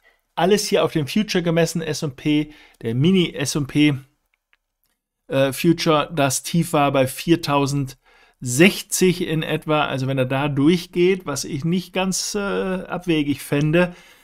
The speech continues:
dann, ähm, sieht es natürlich schon nicht mehr ganz so dolle aus, auch für die letzten Stunden der Woche.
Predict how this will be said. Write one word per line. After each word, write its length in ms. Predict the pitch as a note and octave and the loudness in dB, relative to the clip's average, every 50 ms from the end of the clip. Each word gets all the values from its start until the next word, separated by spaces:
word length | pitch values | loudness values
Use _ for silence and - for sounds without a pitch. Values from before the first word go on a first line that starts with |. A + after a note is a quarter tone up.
| _ _ _ _ _ _ - | _ _ _ _ _ _ -6
dann, 600 | D#3 C#3+ C#3 C#3+ C#3 C#3+ D3 D3+ D#3 D#3 C#3+ - | -4 0 2 2 2 2 0 -2 -4 -6 -8 -8
ähm, 460 | D3+ C#3+ C#3 C3+ C#3 C#3 C#3+ C#3 C3 C3 - _ _ _ _ - _ _ | -4 -2 -2 -2 0 -2 -2 -4 -4 -6 -12 _ _ _ _ -20 _ _
sieht 320 | A#3 D#3 C3 D3 F3 F3 F3 | -8 -6 -4 -4 -2 0 0
es 160 | D#3 - - | -2 0 -2
natürlich 420 | D3+ C3 - - D3+ D#3 C#3 - | -4 -6 -2 -2 0 0 0 -2
schon 240 | - - D3+ C#3+ C#3+ | -2 -4 -2 -2 -2
nicht 160 | D3+ C#3+ - | -2 -2 -2
mehr 180 | - D#3 D3+ D3 | -2 -2 -2 0
ganz 260 | C3+ C#3 D3 D#3 D3+ | -2 -2 -2 -2 -2
so 120 | - C#3 C3+ | -2 -4 -2
dolle 380 | B2+ C3+ C3 B2+ B2+ A#2+ - | 2 2 2 2 2 0 0
aus, 240 | G#2 B2 C3+ - - | -2 -2 -4 -4 -6
auch 180 | - C3+ C3 - | -8 -10 -10 -8
für 140 | - - | -4 -2
die 80 | C3 C3+ | 0 0
letzten 380 | B2+ C#3 C3+ C3+ - - - - | 0 0 0 -2 -4 -6 -6 -8
Stunden 420 | - - C#3+ C#3 C#3 - C3 B2+ | -6 -2 -2 -2 -2 -4 -4 0
der 160 | C3 C3 A#2+ | 0 2 2
Woche. 340 | C#3+ C#3+ A#2+ B2 G#2 E2+ - | 2 0 0 -2 -6 -8 -10